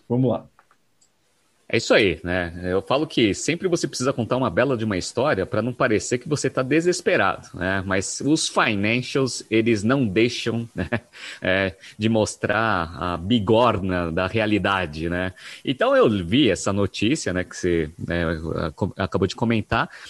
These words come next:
Speaker 2: Falei assim, "Pô, ano passado deve ter sido um ano bem ruim aí pro Smart Fit, né?" Então fez aquisição lá fora também, um monte de lockdown lá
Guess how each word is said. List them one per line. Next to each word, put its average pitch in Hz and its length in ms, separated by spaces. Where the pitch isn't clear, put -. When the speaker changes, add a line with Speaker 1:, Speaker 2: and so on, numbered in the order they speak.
Speaker 2:
Falei - 140
assim, - 160
"Pô, 131 240
ano 135 120
passado - 460
deve 185 160
ter - 160
sido 160 260
um 180 80
ano 180 140
bem 214 160
ruim 131 520
aí 90 120
pro 92 140
Smart 87 320
Fit, 123 280
né?" 90 200
Então 120 200
fez 127 220
aquisição 104 460
lá 92 100
fora 101 420
também, 101 300
um 85 100
monte 107 240
de 87 60
lockdown 92 460
lá 92 160